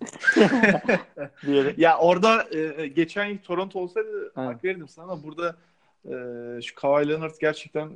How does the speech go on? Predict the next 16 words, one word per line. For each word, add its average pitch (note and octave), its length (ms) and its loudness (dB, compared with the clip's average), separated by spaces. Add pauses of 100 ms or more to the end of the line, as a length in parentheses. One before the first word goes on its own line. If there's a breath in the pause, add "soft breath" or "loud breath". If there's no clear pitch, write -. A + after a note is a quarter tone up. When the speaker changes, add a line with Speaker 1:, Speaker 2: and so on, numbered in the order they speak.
(140)
Speaker 2:
abi B2 240 0
çok - 180 -16
soğukkanlı A#2+ 400 -6
makine B2+ 380 -8
ya A2 160 -8
resmen. A2+ 480 -6 (300 soft breath)
Ondan D#3+ 340 4
dolayı F3 160 6
hani D#3+ 200 2
olur D#3+ 340 0
da F3+ 60 0
yedinci D#3+ 380 -2
maça E3+ 220 -12
falan F3 240 -8
kalırsa, F3+ 480 -6 (600 soft breath)
e, B2 60 -10